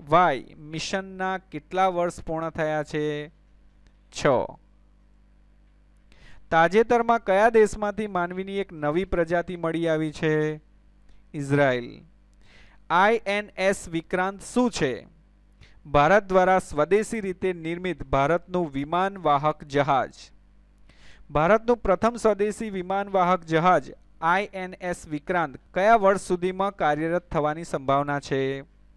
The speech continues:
વર્ષ બે હજાર બાવીસ સુધીમાં.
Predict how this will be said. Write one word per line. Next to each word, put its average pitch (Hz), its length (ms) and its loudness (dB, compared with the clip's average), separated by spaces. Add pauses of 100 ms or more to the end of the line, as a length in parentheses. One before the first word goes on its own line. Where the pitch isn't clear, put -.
(560)
વર્ષ 156 380 2
બે 139 180 0
હજાર 147 240 -2
બાવીસ 127 340 -2
સુધીમાં. 113 720 -16